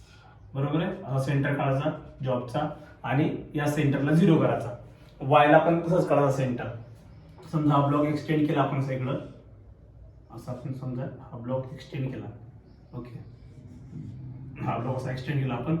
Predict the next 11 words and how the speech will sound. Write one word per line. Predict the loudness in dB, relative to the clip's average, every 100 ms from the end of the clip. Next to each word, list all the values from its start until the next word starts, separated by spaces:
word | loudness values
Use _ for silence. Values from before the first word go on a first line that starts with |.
| -2 -12 -10 -2
तसा | 0 0 2
वायचा | 6 6 6 6
पण | 4
सेंटर | 4 2 2
काढायचा, | 0 -2 -6 -8 -10 -12 -16 -10
बरोबर | -2 0 0
आहे, | -2 -6 -12 -16 -18 -18 -18
हा | -10 -8 -6
वायचा | 0 2 2 0
सेंटर | 0 2 4
काढायचा | 4 2 2 0